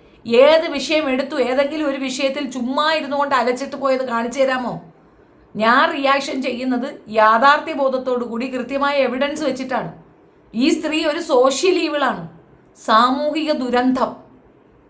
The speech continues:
മനുഷ്യനെ ശല്യം ചെയ്യുന്നതിന് പരിധിയില്ലേ? സോഷ്യൽ മീഡിയ തുറക്കാൻ വയ്യ നാശത്തിനെ കൊണ്ട്. പിന്നെ ഇരുന്നുകൊണ്ട് ഫാദറിനെ ചൊറിയുന്നു. എന്നിട്ട് നിന്നെയൊക്കെ പോലെ കുറെ അലവലാദികളും ഫ്രീ ആയിട്ട് കിട്ടുന്നു. ബിഷപ്പ് എന്താ നിന്നെ വിളിച്ചാ?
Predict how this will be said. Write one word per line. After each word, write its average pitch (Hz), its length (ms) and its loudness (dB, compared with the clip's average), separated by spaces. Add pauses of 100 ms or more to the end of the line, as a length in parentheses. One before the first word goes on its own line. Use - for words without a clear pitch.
മനുഷ്യനെ 262 420 2
ശല്യം 302 480 0
ചെയ്യുന്നതിന് 330 340 -2
പരിധിയില്ലേ? 269 580 0
സോഷ്യൽ 302 520 6
മീഡിയ 370 240 4 (120)
തുറക്കാൻ 320 640 4
വയ്യ 381 160 -2
നാശത്തിനെ 339 500 0
കൊണ്ട്. 277 380 -4 (1040)
പിന്നെ 302 360 -2
ഇരുന്നുകൊണ്ട് 339 320 -4
ഫാദറിനെ 294 540 2
ചൊറിയുന്നു. 294 500 -4
എന്നിട്ട് - 880 -6
നിന്നെയൊക്കെ 320 360 0
പോലെ 302 220 4
കുറെ 285 200 2
അലവലാദികളും 226 920 -2 (800)
ഫ്രീ 311 380 2
ആയിട്ട് 320 220 2
കിട്ടുന്നു. 202 400 -6 (380)
ബിഷപ്പ് 330 300 2
എന്താ 330 200 2
നിന്നെ 285 260 -2
വിളിച്ചാ? 214 320 -2